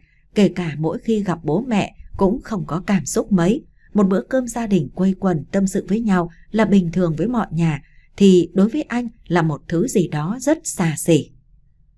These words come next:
Nói chuyện thêm với Lâm một lúc nữa thì mắt tôi bắt đầu díu lại. Nhìn sang thấy Lâm vẫn đang ngồi ăn nốt củ khoai vừa nãy tôi đưa, có vẻ nó hơi khó ăn nhưng anh lại không nỡ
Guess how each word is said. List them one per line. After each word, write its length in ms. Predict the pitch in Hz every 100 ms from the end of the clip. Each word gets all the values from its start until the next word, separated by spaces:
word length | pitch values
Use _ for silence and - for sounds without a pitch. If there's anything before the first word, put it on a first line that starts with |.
| _ -
Nói 200 | 175 196 -
chuyện 220 | 214 -
thêm 280 | - 170 156
với 120 | 156
Lâm 160 | 220 190
một 140 | 151 -
lúc 240 | 240 320
nữa 260 | 196 185 277 - - -
thì 180 | 202 185
mắt 200 | 214 320 -
tôi 280 | 208 190 190
bắt 140 | 294
đầu 200 | 208 175
díu 280 | 123 151 175
lại. 340 | 277 196 147 - - - _ _ _ -
Nhìn 280 | 190 170 131
sang 440 | - 185 175 165
thấy 140 | 196
Lâm 260 | 233 202 180
vẫn 240 | 170 208
đang 240 | 247 196 175
ngồi 280 | 175 147 -
ăn 200 | 214 214
nốt 160 | 240 320
củ 220 | - 185 123
khoai 340 | - 175 175
vừa 120 | 165
nãy 240 | 139 117 -
tôi 160 | 180 151
đưa, 200 | 165 160 - - -
có 140 | 277 294
vẻ 180 | 220 160 -
nó 120 | 190
hơi 340 | 247 208 190
khó 300 | 180 226 247 339
ăn 200 | 226 226 - _
nhưng 280 | - 190 185 185
anh 160 | 220 190
lại 120 | 139
không 260 | - 196
nỡ 200 | 185 -